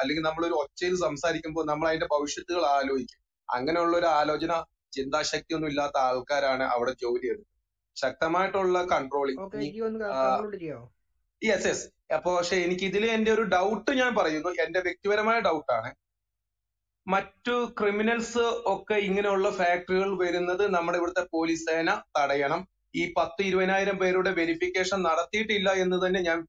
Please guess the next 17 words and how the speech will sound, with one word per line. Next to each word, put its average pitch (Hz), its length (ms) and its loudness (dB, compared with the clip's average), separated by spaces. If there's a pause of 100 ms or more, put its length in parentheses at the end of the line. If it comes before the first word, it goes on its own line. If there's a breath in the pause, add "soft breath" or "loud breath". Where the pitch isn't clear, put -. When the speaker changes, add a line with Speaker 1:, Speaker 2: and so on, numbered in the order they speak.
(220)
Speaker 1:
എന്ത് 156 180 -2
ചെയ്യുന്നു, 147 320 -2 (320)
നമ്മൾ 156 220 0
കൊടുത്തിരിക്കുന്ന, 180 840 0
employer 175 480 0
കൊടുത്തിരിക്കുന്ന 175 640 0
documents 180 720 0 (120)
police 180 360 -2
ഒരുപക്ഷെ 170 440 -2 (300)
verify 180 400 0
ചെയ്ത് 180 340 0
കാണാനുള്ള 170 520 2
വഴിയില്ല, 147 560 0
കാരണം 147 220 -2
അതിനുള്ള 151 280 0
സംവിധാനം 151 540 -2
കേരളത്തിലില്ല. 135 800 -2